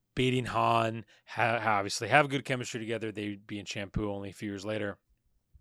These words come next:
Town and Country many years after that. Um, so just, just in terms of kind of a lighter Beatty,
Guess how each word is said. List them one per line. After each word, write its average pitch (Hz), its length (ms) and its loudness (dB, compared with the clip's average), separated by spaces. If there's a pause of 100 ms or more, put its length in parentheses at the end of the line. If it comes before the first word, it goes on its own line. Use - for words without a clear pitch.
(220)
Town 113 240 -2
and 104 80 -10
Country 110 260 -8
many 104 200 -10
years 98 180 -12
after 98 220 -12
that. 95 220 -4 (440)
Um, 98 420 -2
so 117 440 2 (580)
just, - 340 -2
just 196 200 -2
in 208 80 0
terms 147 260 4
of - 140 0
kind 131 160 4
of 117 40 4
a 117 60 2
lighter 113 640 0
Beatty, 110 760 -4